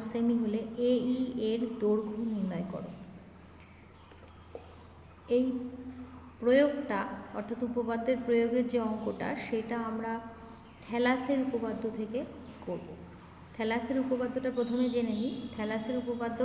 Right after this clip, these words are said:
হচ্ছে একটা ত্রিভুজ, ধরো ত্রিভুজটার আমি নাম দিয়ে দিলাম এবিসি। এই ত্রিভুজের তিনটা বাহু, যে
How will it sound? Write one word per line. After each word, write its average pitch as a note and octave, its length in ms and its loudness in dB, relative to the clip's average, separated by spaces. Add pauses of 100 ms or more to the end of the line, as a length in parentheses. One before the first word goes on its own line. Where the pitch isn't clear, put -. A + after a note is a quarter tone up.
হচ্ছে - 260 -2 (840)
একটা G#3 180 -2 (120)
ত্রিভুজ, A3+ 500 -2 (2500)
ধরো A#3+ 300 0
ত্রিভুজটার A#3 560 0
আমি A3 120 0 (100)
নাম G3+ 120 2 (100)
দিয়ে G3+ 180 0
দিলাম F#3+ 240 -2 (1700)
এবিসি। G3 460 -4 (1500)
এই B3+ 120 4
ত্রিভুজের C4 440 2 (100)
তিনটা C4 280 2 (120)
বাহু, A3+ 220 0 (920)
যে C#4 100 6